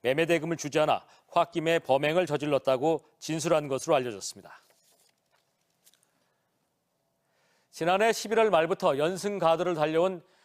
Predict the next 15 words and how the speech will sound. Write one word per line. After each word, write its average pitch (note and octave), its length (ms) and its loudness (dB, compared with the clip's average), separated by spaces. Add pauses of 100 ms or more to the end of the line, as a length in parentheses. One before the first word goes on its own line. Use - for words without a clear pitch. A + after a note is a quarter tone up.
(160)
여자 D#3 300 4
프로배구 F3 640 0
정관장이 E3+ 760 0 (420)
어제 D#3+ 240 2
대전에서 E3 440 0
열린 F3 300 -2 (200)
일 E3+ 160 -4
위 C#3+ 180 -4 (180)
흥국생명과의 F#3 880 0
홈경기에서 F3+ 680 -2 (440)
오 D#3+ 160 0
세트 F#3+ 400 0
접전 E3+ 280 -4
끝에 D#3 240 -6
패하며 D#3+ 480 0